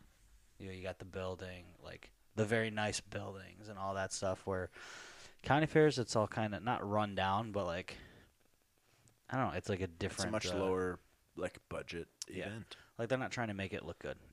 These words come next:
Speaker 1: You're here for a county fair.
Speaker 2: Correct.
Speaker 1: Um, so I like that more.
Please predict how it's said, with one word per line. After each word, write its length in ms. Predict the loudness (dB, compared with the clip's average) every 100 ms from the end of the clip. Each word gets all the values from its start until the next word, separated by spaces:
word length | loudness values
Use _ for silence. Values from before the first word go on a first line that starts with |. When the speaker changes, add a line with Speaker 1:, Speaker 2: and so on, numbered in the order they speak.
| 0
Speaker 1:
You're 140 | 4
here 120 | 4
for 140 | 4 0
a 40 |
county 240 | 0 -4
fair. 300 | -8 -12 -12 -16 _
Speaker 2:
Correct. 400 | -4 -4 -6 -14 -20 -20 _ _ _ _ _ _ -14
Speaker 1:
Um, 240 | -12 -12 -12
so 160 | 4 6
I 20 |
like 180 | 6 4
that 200 | 0 0
more. 320 | -6 -8 -10